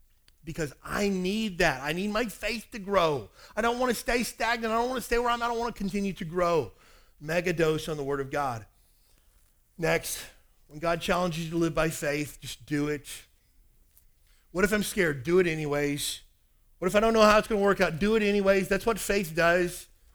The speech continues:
Faith doesn't have all the answers. And just know this, if you had all the answers and you knew how everything would work out, that's not faith. That's figuring it out in advance. The Bible says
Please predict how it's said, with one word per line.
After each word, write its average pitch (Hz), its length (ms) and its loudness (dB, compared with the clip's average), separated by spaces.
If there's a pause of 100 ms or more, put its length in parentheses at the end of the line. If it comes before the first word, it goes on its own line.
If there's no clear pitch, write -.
(400)
Faith 208 260 2
doesn't 240 240 -2
have 208 260 2
all 208 140 4
the 180 260 -2
answers. 175 600 -4 (480)
And 185 160 -4
just 214 160 -2
know 247 120 2
this, 196 280 2
if 170 100 -8
you 185 100 -2
had 190 160 4
all 220 140 4
the 202 140 -2
answers 190 280 -4
and 180 80 -6
you 170 100 -4
knew 170 60 -2
how 175 140 2
everything 175 380 -2
would 165 100 -6
work 165 220 -2
out, 175 160 -2
that's 165 180 -6
not 165 160 -2
faith. 165 560 -4 (960)
That's 165 160 -10
figuring 147 320 -6
it 151 40 -4
out 156 160 0
in 165 80 -6
advance. 165 360 -4
The 139 80 -14
Bible 147 220 -4
says - 160 -12